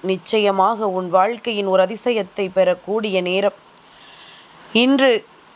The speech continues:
எதனால் இந்த இலையை தொட்டிருக்கிறாய் என்பது நான் சொல்லி நீ தெரிந்து கொள்ள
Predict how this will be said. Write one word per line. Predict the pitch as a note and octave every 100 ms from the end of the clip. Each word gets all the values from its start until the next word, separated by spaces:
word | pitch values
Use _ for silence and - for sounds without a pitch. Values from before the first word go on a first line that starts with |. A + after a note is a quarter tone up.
| - - - -
எதனால் | G3 A3 C4+ C#4 B3+
இந்த | A#3 A3 A3+
இலையை | A3 B3+ C4+ A#3+
தொட்டிருக்கிறாய் | A#3 G#3+ C4+ A#3+ G#3+ A3+ A3 F#3+
என்பது | F#3+ F#3+ F#3 F#3 - _ _ -
நான் | F#3 F#3+ F#3+
சொல்லி | - G#3+ A#3+
நீ | G#3+ G3+
தெரிந்து | G#3 G#3+ A#3 A3
கொள்ள | G#3